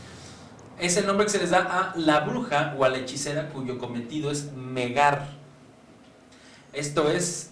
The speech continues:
enmeigar, es decir, hacer el mal a personas y animales, para lo que establece un pacto con el diablo.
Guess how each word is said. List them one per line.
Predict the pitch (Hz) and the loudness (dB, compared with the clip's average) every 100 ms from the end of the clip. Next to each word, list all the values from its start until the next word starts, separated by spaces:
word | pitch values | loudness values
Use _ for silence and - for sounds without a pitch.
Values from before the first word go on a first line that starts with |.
| - - | -18 -6
enmeigar, | 139 131 123 120 117 151 135 - - | -4 -2 -2 -2 0 2 0 -4 -8
es | 135 | -6
decir, | 143 190 254 - - - - - - | -4 -4 -6 -8 -12 -20 -20 -20 -10
hacer | 120 - 165 180 175 - | -6 -6 -4 -4 -4 -6
el | 131 120 | -6 -2
mal | 120 123 120 - | 0 0 -2 -8
a | 110 | -8
personas | 113 107 143 139 120 110 - | -6 -6 -6 -6 -6 -10 -12
y | 117 | -12
animales, | 104 110 185 208 - - - - - - - - | -10 -6 -4 -4 -6 -10 -16 -20 -20 -20 -20 -6
para | 123 123 | 0 2
lo | 123 123 | 2 -2
que | 123 | -6
establece | - 123 139 139 | -4 -4 -2 -4
un | 156 | -4
pacto | 143 127 - - | -4 -4 -6 -8
con | 123 | -6
el | 123 156 | -6 -4
diablo. | 156 - | -4 -4